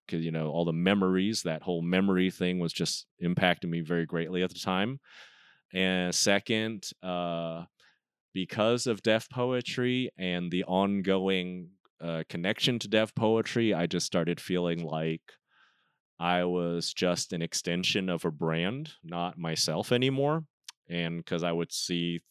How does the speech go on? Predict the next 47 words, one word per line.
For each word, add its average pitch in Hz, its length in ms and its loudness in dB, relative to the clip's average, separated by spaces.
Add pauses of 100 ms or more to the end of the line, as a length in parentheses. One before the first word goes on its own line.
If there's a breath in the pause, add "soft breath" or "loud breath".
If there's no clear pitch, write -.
you 185 100 -4
know, 107 120 0
obviously 101 460 0
we 92 160 -2
did 82 140 -4
the 85 80 -2
Broadway 135 320 4
shows, 123 260 0
so 95 80 -2
there's 87 120 0
all 104 200 0
this 101 200 0
New 95 120 0
York 98 320 2
stuff 87 320 -2
around 90 420 -4
us. 80 320 -8 (920 soft breath)
It's 85 240 0
deaf 82 260 -2
poetry, 80 380 -6
deaf 78 220 -4
poetry, 90 460 0
you 76 80 -6
know? 78 360 -8
And 107 120 -4
then 117 120 0
the 113 80 -2
third 120 440 2
was 104 420 -2 (680 soft breath)
I 95 80 -6
had 101 180 0
this 98 220 -2
agent 104 480 -2
who 92 120 -6
told 95 340 -6
me 90 320 -4
I 87 440 -2 (160)
couldn't 87 400 -4
get 87 200 2
any 82 180 -2
work 82 340 -4
unless 80 320 -4
I 78 100 -2
moved 82 280 -2
to - 120 -4
L 80 240 0
A, 95 340 2